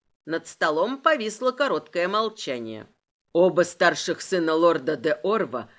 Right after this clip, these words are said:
погибли в последний год войны», словно извиняясь, пробормотал Тристан. «Слава храбрецам!» От дружного рёва армейских глоток дрогнули стаканы и подвески люстры.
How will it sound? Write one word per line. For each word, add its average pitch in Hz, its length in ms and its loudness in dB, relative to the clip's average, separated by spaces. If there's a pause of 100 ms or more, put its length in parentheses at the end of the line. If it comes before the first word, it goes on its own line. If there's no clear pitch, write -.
(140)
погибли 185 480 2
в 185 160 -4
последний 180 600 0
год 170 260 0
войны», 143 500 -2 (360)
словно 233 500 4
извиняясь, 254 560 -4
пробормотал 202 760 2
Тристан. 135 680 -4 (580)
«Слава 196 540 4
храбрецам!» 208 920 2 (300)
От 254 220 -4
дружного 277 480 0
рёва 226 340 2
армейских 185 680 -4
глоток 294 540 -6 (200)
дрогнули 294 600 -2
стаканы 254 680 -2
и 202 40 -2
подвески 185 600 -2
люстры. 160 640 -6